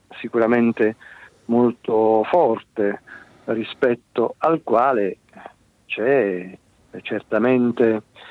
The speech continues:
la sollecitazione da parte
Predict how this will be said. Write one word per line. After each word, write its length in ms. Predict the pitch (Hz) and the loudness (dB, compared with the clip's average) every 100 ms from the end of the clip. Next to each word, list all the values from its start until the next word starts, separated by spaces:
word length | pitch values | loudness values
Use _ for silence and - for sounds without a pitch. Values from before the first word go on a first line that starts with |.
| - _ - | -20 _ -12
la 720 | 107 104 104 107 104 98 98 | -6 -4 -2 0 0 0 -2
sollecitazione 1300 | - 143 127 123 - 123 117 - 208 170 107 98 95 _ _ _ _ | 0 2 4 2 0 -2 -4 -2 0 2 2 -4 -8 _ _ _ _
da 160 | 104 101 | -6 -2
parte 680 | 123 120 - - 107 104 | 0 -2 -4 -6 -4 -4